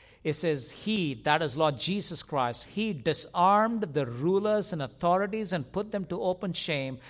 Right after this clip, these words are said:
by triumphing over them in him." You see, the world looked at the Lord Jesus Christ, flogged and put on the cross, and said, "What a shameful death."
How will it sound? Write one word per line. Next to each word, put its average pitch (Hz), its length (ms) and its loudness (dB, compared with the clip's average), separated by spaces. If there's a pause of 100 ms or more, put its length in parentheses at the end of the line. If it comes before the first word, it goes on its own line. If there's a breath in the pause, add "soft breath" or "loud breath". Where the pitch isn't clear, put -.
(140 loud breath)
by 143 160 2
triumphing 190 840 0
over 180 260 -2
them 147 500 0
in 143 220 -4
him." 117 580 -2 (220 loud breath)
You 208 100 2
see, 226 140 2
the 185 120 4
world 247 400 8
looked 226 320 2
at 214 120 4
the 185 60 2
Lord 170 200 4
Jesus 220 400 0
Christ, 147 460 2
flogged 233 520 6
and 196 160 0
put 240 140 2
on 254 80 -2
the 247 100 0
cross, 160 440 6 (160 loud breath)
and 190 100 4
said, 160 140 0
"What 262 180 8
a 226 80 6
shameful 254 500 4
death." 185 460 6